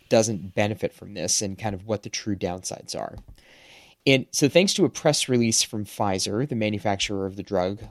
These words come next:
last month, uh, we finally have a little more information to guide practice. So I'm gonna, uh, take you through some of that, uh, information.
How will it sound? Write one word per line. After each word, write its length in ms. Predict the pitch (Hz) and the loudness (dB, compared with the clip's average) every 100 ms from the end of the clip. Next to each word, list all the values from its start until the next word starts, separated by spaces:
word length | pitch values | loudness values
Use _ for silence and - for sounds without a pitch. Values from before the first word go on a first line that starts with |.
| 98 | -2
last 260 | 95 - | 0 0
month, 340 | 98 101 139 - - | -4 -6 -6 -12 -6
uh, 120 | 107 | -2
we 100 | 101 | -2
finally 360 | 113 135 151 143 | -2 -2 0 0
have 120 | 127 | 0
a 60 | 113 | -2
little 180 | 107 104 | -2 -4
more 220 | 107 101 | -4 -4
information 520 | 104 107 101 101 98 | -6 -6 -4 -4 -4
to 80 | 98 | -6
guide 320 | 92 90 87 | 0 0 0
practice. 580 | - 92 92 - - - | -4 -4 -4 -4 -2 -2
So 180 | - 101 | -2 -6
I'm 100 | 98 | -4
gonna, 300 | 98 95 92 - - | -4 -4 -4 -6 -14
uh, 200 | 101 98 - | -12 -12 -10
take 220 | - - | -12 -8
you 60 | 101 | -10
through 220 | 92 92 | -8 -4
some 200 | - 104 | -4 -6
of 140 | 107 | -8
that, 380 | 104 104 - - - | -4 -4 -4 -6 -8
uh, 60 | 92 | -14
information. 720 | 87 95 - 60 - - 120 | -12 -14 -14 -8 -8 -8 -14